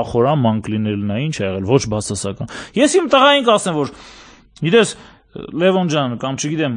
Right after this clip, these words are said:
Ադամ ջան, դու պիտի հայրենիքը պաշտպանես, դու զենք էլ պիտի բռնես, թույլերին պիտի օգնես, ով որ սխալ բան անի, պիտի իրեն բացատրես, որ սխալ ա, թույլ չտաս, որ խեղճերին նեղացնեն, թույլ չտաս, որ աղջիկներին խփեն"։ Հիմա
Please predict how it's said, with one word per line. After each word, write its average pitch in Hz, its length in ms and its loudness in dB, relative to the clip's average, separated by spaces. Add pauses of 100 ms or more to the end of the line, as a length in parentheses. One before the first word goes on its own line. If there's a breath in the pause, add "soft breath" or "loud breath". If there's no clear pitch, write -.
Ադամ 143 380 -2
ջան, 120 180 -6
դու 131 120 -4
պիտի - 200 -4
հայրենիքը 156 480 2
պաշտպանես, 143 720 -2
դու 110 140 -4
զենք 175 260 4
էլ 175 140 4
պիտի 160 240 0
բռնես, 185 340 2 (240 loud breath)
թույլերին 185 460 6
պիտի 175 180 0
օգնես, 190 520 2 (280 loud breath)
ով 180 160 6
որ 196 160 8
սխալ 185 320 4
բան 180 160 6
անի, 190 240 2
պիտի 175 160 -2
իրեն 175 220 2
բացատրես, 170 500 2
որ 170 160 0
սխալ 185 320 2
ա, 190 160 6
թույլ 190 240 0
չտաս, 190 400 2
որ 190 160 0 (400 loud breath)
խեղճերին 185 560 4
նեղացնեն, 180 560 4 (560 soft breath)
թույլ 190 160 2
չտաս, 185 320 2
որ 185 160 6
աղջիկներին 175 560 0
խփեն"։ 175 440 4 (800 soft breath)
Հիմա 196 180 6